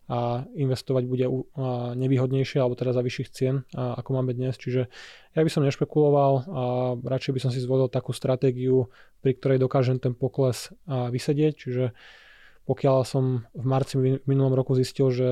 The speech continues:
tá volatilita a ten pokles hodnoty mojej investície bol taký veľký, že som potom nespal dva mesiace, tak asi by som mal trošku ubrať s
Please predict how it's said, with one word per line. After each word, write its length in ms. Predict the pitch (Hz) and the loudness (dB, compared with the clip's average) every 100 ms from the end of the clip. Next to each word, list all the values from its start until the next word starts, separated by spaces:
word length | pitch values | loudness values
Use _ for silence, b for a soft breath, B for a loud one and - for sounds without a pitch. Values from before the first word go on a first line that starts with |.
| 123 | 0
tá 160 | 131 | -2
volatilita 640 | 123 131 127 139 135 135 127 - - - - - - | 0 0 2 0 2 0 -2 -6 -20 -20 -20 -20 -8
a 240 | 131 123 | -2 -2
ten 160 | - 127 | 0 0
pokles 320 | 135 147 127 127 | 0 2 2 2
hodnoty 240 | 131 135 | 2 0
mojej 160 | 131 127 | 0 0
investície 400 | 127 - 127 135 | -2 -4 -2 0
bol 80 | 127 | 0
taký 240 | 131 - | 0 0
veľký, 320 | 131 127 131 | 0 0 -2
že 80 | 123 | -2
som 160 | 131 123 | -2 -4
potom 160 | 131 | -4
nespal 320 | 127 - 135 | -4 -2 -2
dva 80 | 131 | 0
mesiace, 560 | 127 120 139 131 143 127 B B B B - | 0 0 -2 0 0 0 B B B B -6
tak 100 | 123 | -4
asi 160 | 123 127 | -2 -4
by 80 | 123 | -2
som 160 | 131 | 0
mal 80 | 127 | 0
trošku 320 | 131 127 - | 0 -2 -2
ubrať 240 | 127 131 | 0 0
s 100 | 131 | -2